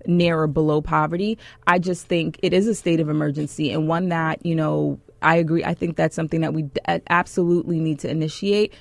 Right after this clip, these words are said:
because we literally walk past these kids every single day, and that's the most disturbing thing.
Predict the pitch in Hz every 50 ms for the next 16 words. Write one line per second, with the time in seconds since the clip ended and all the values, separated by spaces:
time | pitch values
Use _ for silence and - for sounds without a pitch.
0 | - - - 170 - 190 185 165 180 175 180 170 165 160 156 156 160 160 170 170
1 | 175 170 165 165 156 151 151 143 - - - - 143 151 - - - 147 139 -
2 | - - - - - - 143 - - - - 165 165 156 156 147 156 156 151 -
3 | 147 147 143 151 147 139 139 127 113 107 139 147 151 151 143 - - 160 156 147
4 | - - 147 - - - 143 139 135 143 - - - - - - -